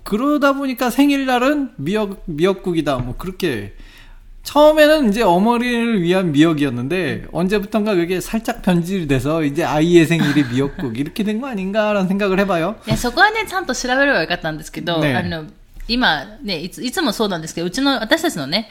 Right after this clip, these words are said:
Speaker 1: うん。
Speaker 2: ラジオはいつも話してて、えー、ネタがこうやって出てくるっていうところなので、あんまり調べるっていうね、
Speaker 1: うん。
Speaker 2: 事前に調べるっていうことはあまりしないので。
Speaker 1: 전통은 참 아름답고 좋다라고 말-, 말은 많이 하면서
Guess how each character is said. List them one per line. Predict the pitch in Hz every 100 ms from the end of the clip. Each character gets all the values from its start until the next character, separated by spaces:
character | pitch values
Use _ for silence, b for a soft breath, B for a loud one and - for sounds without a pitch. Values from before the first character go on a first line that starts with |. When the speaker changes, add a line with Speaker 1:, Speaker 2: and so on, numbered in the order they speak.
| B
Speaker 1:
う | 156
ん。 |
Speaker 2:
ラ | 170 185
ジ | 180
オ | 165
は | 156
い | 143 -
つ | -
も | 285
話 | 214 208 240 -
し |
て | 180
て、 | 175 160 143 - -
え | 165 147 147
ー、 | -
ネ | 180 175
タ | 180
が | 175
こ | 180
う |
や | 180
っ |
て | 165
出 | 180
て | 175
く | 156
る | 147
っ |
て | 147
い | 143
う |
と | 147
こ | 147
ろ | 139
な | 139
の |
で、 | 127
あ | 170
ん |
ま | 208
り | -
調 | 226 247
べ | 254
る | 175
っ |
て | - -
い | 139 131
う |
ね、 | 139
Speaker 1:
う | 135
ん。 |
Speaker 2:
事 | 196
前 | 240 269 262 262
に | 254 247
調 | 220 240 294
べ | 294
る | 180
っ |
て | 139
い |
う |
こ | 143
と |
は | 143
あ |
ま | 151
り | 156
し | -
な | 170 170
い |
の | 143 143
で。 | 143 - -
Speaker 1:
전 | 180
통 | 202 254
은 | 262
참 | 254 254
아 | 190
름 | 202 220
답 | 220
고 | 233 208
좋 | 190 -
다 | 202
라 | 196 185
고 | 190
말-, | 143 170 160
말 | 135 151
은 | 180 170 143
많 | 123 147
이 |
하 | 165
면 | 170 131
서 | 143 170 131 107